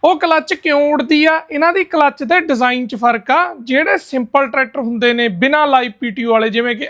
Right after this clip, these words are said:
ਅੱਠ ਸੌ ਪਚਵੰਜਾ ਹੋ ਗਿਆ, ਸੋਨਾਲੀਕਾ ਹੋ ਗਏ, ਜਿਨ੍ਹਾਂ ਦੇ ਦੂਆ ਹਿੱਸਾ ਆਉਂਦਾ, ਕਰਤਾਰ ਜਿਵੇਂ ਆਪਾਂ ਦਿਖਾਇਆ ਸੀ ਪੰਤਾਲੀ ਐਚ ਪੀ ਵਾਲਾ, ਇਹਨਾਂ ਦੇ ਕਲੱਚ ਦਾ ਮਕੈਨਿਜ਼ਮ ਵੱਖਰਾ ਹੈ। ਜਿਹੜੇ ਲਾਈਵ ਪੀ ਟੀ ਓ ਵਾਲੇ ਟਰੈਕਟਰ ਨੇ, ਉਹਨਾਂ ਦਾ ਕਲੱਚ ਦਾ ਮਕੈਨਿਜ਼ਮ ਵੱਖਰਾ ਹੈ।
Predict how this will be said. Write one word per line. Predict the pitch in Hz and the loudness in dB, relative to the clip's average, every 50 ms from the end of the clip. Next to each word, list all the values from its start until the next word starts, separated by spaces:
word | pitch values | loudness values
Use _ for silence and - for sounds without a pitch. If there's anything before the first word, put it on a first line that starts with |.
| 269 | -2
ਅੱਠ | 240 214 | -2 -2
ਸੌ | - - 233 | -2 -4 -6
ਪਚਵੰਜਾ | 220 226 220 233 233 220 226 226 220 | -4 -4 -6 -6 -4 0 0 2 2
ਹੋ | 220 226 226 | 2 0 0
ਗਿਆ, | 220 233 226 226 220 214 - - _ _ _ _ _ | 2 2 2 2 0 -2 -8 -16 _ _ _ _ _
ਸੋਨਾਲੀਕਾ | - - 294 302 285 277 262 254 254 - - 269 247 233 | -2 0 0 2 2 2 0 0 -2 -4 -2 0 2 4
ਹੋ | 226 226 226 | 4 2 2
ਗਏ, | 220 233 226 226 | 2 2 2 2
ਜਿਨ੍ਹਾਂ | 190 214 254 269 277 285 | 0 -2 -2 -2 0 0
ਦੇ | 277 302 277 | 0 0 -2
ਦੂਆ | 214 233 233 240 226 | -2 0 0 2 2
ਹਿੱਸਾ | 214 220 202 - - 233 | 2 0 -2 -2 -2 0
ਆਉਂਦਾ, | 226 226 226 240 240 | 0 2 2 0 0
ਕਰਤਾਰ | 226 - 269 247 - 247 240 233 233 233 | 0 -2 -6 -2 0 2 4 4 4 2
ਜਿਵੇਂ | 226 208 233 233 | 0 -2 -4 -4
ਆਪਾਂ | 226 - - 247 226 | -6 -2 0 0 0
ਦਿਖਾਇਆ | 220 202 208 233 233 233 | 0 2 2 2 2 2
ਸੀ | 202 214 233 | 0 -4 -8
ਪੰਤਾਲੀ | - - 233 220 254 226 226 220 220 226 | -8 -8 -6 -2 0 0 0 0 0 -2
ਐਚ | 226 - - | -4 -4 -6
ਪੀ | 190 - 254 226 | -10 -8 -4 0
ਵਾਲਾ, | 226 226 220 220 208 - - - - - - _ - | 2 2 2 2 0 -4 -8 -20 -20 -20 -10 _ 0
ਇਹਨਾਂ | 254 269 311 330 | 0 2 2 2
ਦੇ | 330 330 320 | 2 2 0
ਕਲੱਚ | - 294 269 262 254 - 285 | 0 0 0 0 0 -2 0
ਦਾ | 247 269 269 | 2 2 2
ਮਕੈਨਿਜ਼ਮ | 262 254 202 - 254 240 233 233 226 214 240 233 220 | 2 0 -2 -2 -2 -2 -2 -2 -2 -2 -2 -2 -2
ਵੱਖਰਾ | 190 175 - - - 214 262 | -4 -6 -6 -4 0 2 2
ਹੈ। | 302 330 - - - - _ _ _ - | 2 2 -2 -6 -14 -20 _ _ _ -8
ਜਿਹੜੇ | 165 165 262 339 403 440 392 | -2 0 0 2 2 2 2
ਲਾਈਵ | 302 247 240 247 269 294 285 | 4 4 4 4 2 2 0
ਪੀ | - 320 320 311 | 0 0 0 2
ਟੀ | 320 320 | 2 2
ਓ | 311 | 2
ਵਾਲੇ | 311 294 294 294 294 | 4 4 4 2 0
ਟਰੈਕਟਰ | - 277 277 226 - 277 285 | 0 0 -2 -2 -4 -8 -8
ਨੇ, | 277 285 254 254 - - _ _ _ _ - | -4 -4 -4 -4 -6 -12 _ _ _ _ 2
ਉਹਨਾਂ | 277 302 330 339 349 | 2 4 4 4 2
ਦਾ | 330 330 320 | 2 2 0
ਕਲੱਚ | 311 - 285 277 269 269 269 | 0 0 0 0 0 0 -2
ਦਾ | 233 240 254 | 0 0 0
ਮਕੈਨਿਜ਼ਮ | 254 233 214 - 226 220 214 208 214 196 254 339 330 277 | 0 -2 -4 -2 -2 -2 -2 -2 -2 -2 0 0 0 0
ਵੱਖਰਾ | 247 226 - - - 185 175 | -2 -4 -4 -6 -6 -6 -6
ਹੈ। | 151 - | -6 -8